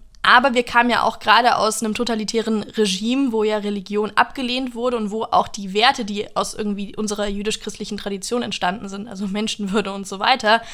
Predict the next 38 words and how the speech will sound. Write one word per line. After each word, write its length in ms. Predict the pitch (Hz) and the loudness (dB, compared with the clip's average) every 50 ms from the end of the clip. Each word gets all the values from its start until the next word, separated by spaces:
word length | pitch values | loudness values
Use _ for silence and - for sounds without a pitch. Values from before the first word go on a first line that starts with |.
| - - - - - - - - | -16 -16 -16 -18 -18 -10 -2 2
ähm, 360 | 196 196 196 196 196 196 - - | 4 4 4 4 2 -2 -4 -4
fundamental 580 | - - 262 233 226 220 202 196 - 208 - | 0 4 6 6 6 4 2 -2 -2 -6 -6
abgelehnt 520 | - - - - 214 202 208 214 196 185 - | -6 -8 -8 -8 -10 -8 -8 -8 -8 -8 -6
wurden. 260 | 233 233 226 214 208 | -6 -6 -4 -4 -6
Und 260 | 220 220 202 202 - - - - - - | -6 -8 -8 -10 -12 -14 -18 -20 -16 -8
ich 100 | - 226 | -4 2
glaube, 300 | - 240 233 233 233 220 | 6 8 8 8 6 4
die 180 | 208 226 208 214 | 0 -2 -6 -6
Idee 240 | 208 185 - 247 269 | -4 0 2 4 6
dahinter 480 | 285 262 240 247 247 247 254 240 220 | 6 6 6 4 2 2 2 2 4
war, 380 | 220 214 214 220 226 226 226 226 - - - - - - | 6 6 6 6 6 6 4 2 -4 -18 -20 -18 -10 -6
diesen 400 | 214 202 208 214 208 208 202 202 - - - - - - - - - - - - - - | -4 -4 -2 -2 -2 -2 -4 -6 -8 -12 -20 -20 -20 -20 -20 -20 -20 -20 -20 -12 -4 2
absolutistischen 840 | 202 226 - - - 220 - - 277 285 285 - 269 - - 220 220 | 2 2 4 2 0 0 0 0 0 0 -2 -2 -4 -4 -2 0 4
Machtanspruch 720 | 220 233 240 - - - - 208 202 - - - 226 214 | 4 4 4 2 0 0 0 0 0 -6 -6 -6 -6 -4
des 180 | - 220 214 - | -4 -6 -6 -4
Regimes 360 | 220 196 208 226 240 233 - | -4 -4 -2 -2 -2 -2 -2
davor 580 | - 208 202 - - 214 214 226 247 262 285 277 - - - - - - - | -4 -6 -6 -6 -4 0 6 8 8 8 8 6 0 -16 -20 -20 -8 0 4
abzulehnen, 560 | - - - - - - 247 247 247 240 240 | 4 4 2 0 -6 -4 -4 -2 -2 -4 -4
zu 100 | - 220 | -4 0
sagen, 280 | 202 214 208 208 208 | 2 4 4 4 2
„Hey, 440 | 202 190 202 214 220 240 277 294 - - | -2 -4 -4 -2 -2 -2 -2 -4 -8 -10
wir 240 | 220 202 208 220 214 | -8 -4 -2 -2 0
sind, 280 | 214 247 247 - - | 0 -2 -4 -4 -4
der 100 | - 220 | -2 0
Mensch 300 | 214 220 233 262 262 - | 2 2 2 2 0 -2
ist 180 | - 214 - - | -2 -4 -2 -2
nicht 180 | 233 240 - - | -2 -2 0 0
allmächtig, 580 | 196 202 208 214 247 277 - - - 202 - | 0 0 2 0 0 -2 -4 -8 -8 -8 -8
sondern 280 | - 202 202 196 202 190 | -8 -6 -6 -6 -4 -4
wir 100 | 196 190 | -2 2
haben 200 | 202 226 233 220 | 2 2 2 2
noch 140 | - - 208 | -4 -8 -8
etwas 180 | 208 208 180 | -10 -10 -8
über 220 | - 247 233 247 208 | -6 -2 0 0 0
uns. 180 | 208 202 - | -2 -2 -6
Wir 120 | 196 196 196 | -6 -2 0
haben 180 | 202 208 202 | 0 0 0
eine, 240 | - 196 196 190 | -4 -4 -4 -6